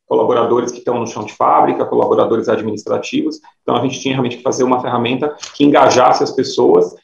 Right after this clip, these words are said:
é, e aí tinha um pouco aquele viés inconsciente de algumas pessoas de achar que o pessoal operacional não iria utilizar ou não estaria preparado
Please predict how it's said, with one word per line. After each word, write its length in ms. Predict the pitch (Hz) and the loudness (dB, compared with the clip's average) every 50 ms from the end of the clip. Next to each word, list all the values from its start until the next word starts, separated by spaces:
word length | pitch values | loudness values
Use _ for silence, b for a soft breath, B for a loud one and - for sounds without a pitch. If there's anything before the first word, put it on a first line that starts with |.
| B B - | B B 0
é, 380 | 123 123 123 120 117 117 113 - | 2 4 6 4 4 4 2 2
e 100 | 123 131 | 2 0
aí 200 | 120 127 139 - | 0 0 -2 -4
tinha 180 | - 165 160 | -4 -6 -6
um 60 | 156 | -2
pouco 180 | 156 151 147 151 | -2 0 0 0
aquele 240 | - 156 143 147 147 | 0 -2 -2 -4 -2
viés 400 | 147 135 123 135 139 127 - 131 | -2 -2 0 0 0 -2 -4 -6
inconsciente 640 | 127 - - 127 123 117 - - 123 123 127 123 - | -8 -8 -8 -10 -10 -10 -8 -8 -6 -6 -6 -6 -8
de 80 | 120 | -8
algumas 320 | 113 - 113 113 110 - - | -8 -4 -4 -4 -4 -4 -6
pessoas 340 | - 113 - - 127 123 | -8 -6 -2 -2 -2 0
de 80 | - 131 | 0 0
achar 400 | 127 123 - - - 127 127 - - | 0 0 0 -2 -2 0 0 0 0
que 40 | - | -2
o 60 | - | -4
pessoal 580 | - - - - 143 131 - - - - B B B B _ | -6 -4 0 2 2 4 4 4 4 2 B B B B _
operacional 720 | - - - 135 127 120 120 120 123 113 117 120 123 123 | 0 0 2 2 2 2 2 0 0 0 2 2 4 4
não 140 | 127 127 127 | 4 2 0
iria 220 | 123 113 117 123 | 0 0 -2 -2
utilizar 580 | 113 - 120 113 110 - - 117 123 117 - 123 | -4 -4 -6 -8 -6 -6 -4 -2 0 0 0 0
ou 80 | 117 | -2
não 100 | 113 120 | -2 -4
estaria 380 | 123 - - 117 113 - - - | -6 -6 -4 -2 0 0 0 0
preparado 680 | - 123 - - 127 - - 120 127 127 - - - | 0 -2 0 0 0 0 2 2 2 0 0 -2 -4